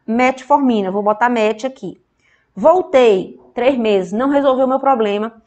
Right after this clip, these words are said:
Met mais mudança de estilo de vida. Não resolveu o meu problema, eu vou colocar mais uma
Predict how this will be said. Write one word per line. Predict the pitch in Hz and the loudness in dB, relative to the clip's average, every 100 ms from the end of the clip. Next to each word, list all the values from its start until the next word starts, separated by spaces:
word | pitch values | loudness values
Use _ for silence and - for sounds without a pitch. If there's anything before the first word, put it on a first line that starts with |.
| _ - | _ -4
Met | 214 233 247 | 0 0 0
mais | 262 254 | -2 0
mudança | 269 220 240 254 | 0 0 -2 -2
de | |
estilo | 247 - 247 | -6 -6 -4
de | 233 | -4
vida. | 247 208 170 175 - _ _ _ _ _ _ _ _ _ _ | -2 -2 -2 -6 -10 _ _ _ _ _ _ _ _ _ _
Não | 247 311 403 | -2 2 2
resolveu | 311 285 | 4 2
o | 262 | 2
meu | 254 | 0
problema, | 233 208 254 254 - | 0 0 0 0 2
eu | 240 | 2
vou | 233 262 | 2 2
colocar | 277 247 247 240 247 | 2 0 2 2 2
mais | 254 269 214 | 0 0 -2
uma | 214 240 269 330 - | -2 0 0 -2 -6